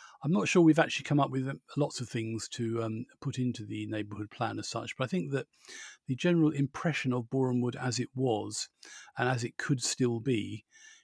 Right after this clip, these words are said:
is part of this. Um, I think that, um, it is food for thought. You know, we did say,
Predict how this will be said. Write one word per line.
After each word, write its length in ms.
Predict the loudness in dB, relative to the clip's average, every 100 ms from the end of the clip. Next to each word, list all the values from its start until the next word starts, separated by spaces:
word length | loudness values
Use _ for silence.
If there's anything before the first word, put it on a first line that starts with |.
| -8
is 120 | -8
part 340 | -4 -2 -2 -4
of 100 | -8
this. 360 | -10 -8 -10 -8
Um, 240 | -6 -6 -6
I 80 |
think 360 | -6 -6 -6 -6
that, 280 | -8 -6 -6
um, 280 | -4 -6 -8 -12
it 140 | -12 _ -16
is 80 | -12
food 300 | -2 2 2
for 120 | 0
thought. 340 | -4 -4 -4 -8 -10
You 60 | -6
know, 80 | -4
we 100 | -6
did 160 | -8
say, 240 | -8 -4